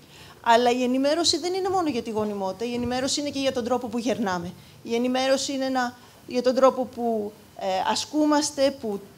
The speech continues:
διατρεφόμαστε, για τον τρόπο που στηρίζουμε τη ζωή μας, έτσι ώστε να γεράσουμε όλοι καλύτεροι,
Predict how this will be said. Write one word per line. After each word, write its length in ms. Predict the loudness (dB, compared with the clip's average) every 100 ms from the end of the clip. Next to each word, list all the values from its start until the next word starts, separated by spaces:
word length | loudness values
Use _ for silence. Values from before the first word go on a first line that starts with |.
| -12
διατρεφόμαστε, 1160 | -2 0 0 -2 -2 0 2 0 -2 0 -2 -2 -14 -14
για 140 | -8 -4
τον 120 | 0
τρόπο 280 | 2 2 -2
που 520 | -6 -4 -2 -2 -6 -10
στηρίζουμε 580 | -14 -6 0 2 2 0
τη 100 | -2
ζωή 340 | 0 0 2 0
μας, 240 | 0 -2
έτσι 240 | -2 -2 -2
ώστε 200 | -4 -2
να 100 | -2
γεράσουμε 680 | 0 2 2 2 0 -2 2
όλοι 300 | 2 0 -6 -14 -20 -20 -6
καλύτεροι, 760 | 2 4 4 2 2 2 0